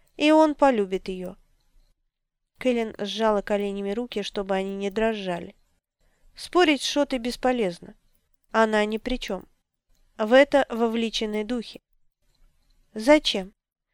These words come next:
Зачем духам нужно, чтобы Ричард женился на Надине? Чтобы я вышла замуж за человека, которого не люблю?»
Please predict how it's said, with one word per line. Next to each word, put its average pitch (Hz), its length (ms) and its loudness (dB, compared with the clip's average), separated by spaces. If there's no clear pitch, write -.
Зачем 311 600 6
духам 233 420 2
нужно, 269 340 0
чтобы 226 320 2
Ричард 262 340 2
женился 226 520 -2
на 240 160 -4
Надине? 240 580 -2
Чтобы 269 380 4
я 277 300 8
вышла 240 360 2
замуж 247 460 0
за 240 140 0
человека, 214 600 0
которого 254 460 2
не 277 180 -2
люблю?» 302 420 -2